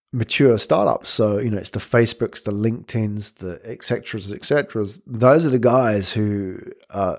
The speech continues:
you know, the Googles, obviously, who occupying a vast percentage of Silicon Valley culture. But what about all the small startups? What, you know, where do you go when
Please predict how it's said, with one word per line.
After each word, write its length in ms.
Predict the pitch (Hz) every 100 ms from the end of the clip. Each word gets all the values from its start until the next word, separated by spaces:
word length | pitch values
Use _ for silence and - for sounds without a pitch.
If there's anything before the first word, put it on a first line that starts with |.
| -
you 120 | 131
know, 100 | 104
the 100 | 95
Googles, 460 | 113 131 151 117 101
obviously, 520 | 95 120 - 110 139
who 300 | - 110 110 - _ -
occupying 540 | 123 - 127 123 120
a 40 | 104
vast 540 | 101 120 120 127 -
percentage 440 | 113 120 113 104
of 140 | 113 - -
Silicon 360 | - 123 120 113
Valley 220 | 113 110
culture. 480 | - 156 - - - - - - - - - - - - -
But 80 | 139
what 160 | 135
about 220 | 160 165 165
all 100 | 151
the 80 |
small 220 | 135 156 135
startups? 480 | 156 170 151 -
What, 300 | 123 147 143
you 60 | 151
know, 80 | 143
where 280 | 120 139 175
do 60 |
you 200 | 143 151
go 540 | 127 131 147 95 107 - _ _ _ _ _ -
when 640 | 127 123 117 107 101 101